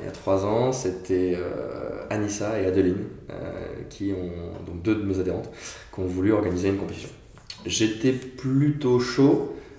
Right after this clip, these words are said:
mais réservé dans le sens où si je fais un truc, euh, faut qu'on le fasse à fond et bien. Euh,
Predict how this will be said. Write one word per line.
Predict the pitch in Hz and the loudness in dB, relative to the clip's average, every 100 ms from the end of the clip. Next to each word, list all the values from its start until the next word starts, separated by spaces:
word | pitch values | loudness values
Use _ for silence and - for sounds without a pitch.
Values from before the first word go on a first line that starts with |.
| - | -8
mais | 104 120 139 | 0 4 6
réservé | 143 120 113 120 | 6 4 4 4
dans | 127 | 2
le | 107 | 2
sens | 143 139 | 0 0
où | 110 | -2
si | - - | -4 -4
je | |
fais | 117 | -2
un | 110 | 0
truc, | - 135 87 | 2 2 2
euh, | 82 | -2
faut | - | -2
qu'on | - | -2
le | 95 | -4
fasse | - 92 | -4 -8
à | |
fond | 87 113 123 - | -4 -2 -2 -4
et | 90 | -4
bien. | 90 85 - - - - - - - 95 | -4 -4 -10 -16 -18 -20 -20 -20 -12 -4
Euh, | 92 92 87 | -2 0 -2